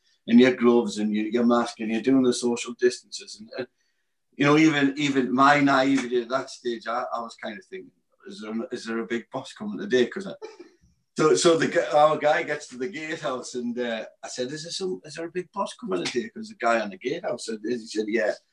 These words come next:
it's you." And, and I, I don't even think I'm the big boss, by the way. I just think I'm the person who's leading the business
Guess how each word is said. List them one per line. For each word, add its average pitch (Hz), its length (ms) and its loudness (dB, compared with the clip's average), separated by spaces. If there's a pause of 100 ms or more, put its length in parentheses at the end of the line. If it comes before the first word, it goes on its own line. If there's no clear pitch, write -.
(120)
it's - 180 2
you." 127 320 8 (640)
And, - 180 2 (480)
and 160 160 6
I, 165 320 4
I - 20 0
don't 151 180 -2
even 123 140 -4
think 156 340 -10 (320)
I'm 165 160 -6
the 170 80 -4
big 170 300 -4
boss, 170 260 -8
by 156 240 0
the 151 100 -6
way. 156 120 -6
I 131 140 2
just 123 220 -6
think 123 200 -2
I'm 107 160 -4
the 104 80 -8
person 131 500 -2
who's 110 480 -4
leading 123 340 4
the 110 120 2
business 123 600 4